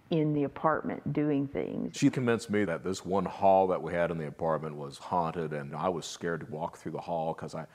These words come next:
Speaker 2: I started to see stuff. You know, I started to see these things in the shadows.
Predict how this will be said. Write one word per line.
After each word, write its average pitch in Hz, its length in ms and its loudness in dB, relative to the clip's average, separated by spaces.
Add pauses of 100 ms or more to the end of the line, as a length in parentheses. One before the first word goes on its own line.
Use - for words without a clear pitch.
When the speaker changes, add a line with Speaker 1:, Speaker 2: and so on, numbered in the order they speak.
(260)
Speaker 2:
I 135 140 6
started 117 420 4
to 98 100 -8
see 123 340 2
stuff. - 540 -2 (260)
You 135 100 -2
know, 98 60 6
I 98 100 8
started 107 300 2
to 101 60 -4
see 123 180 -2
these 110 240 -2
things 110 260 2
in 104 60 -2
the 95 80 -2
shadows. 92 720 4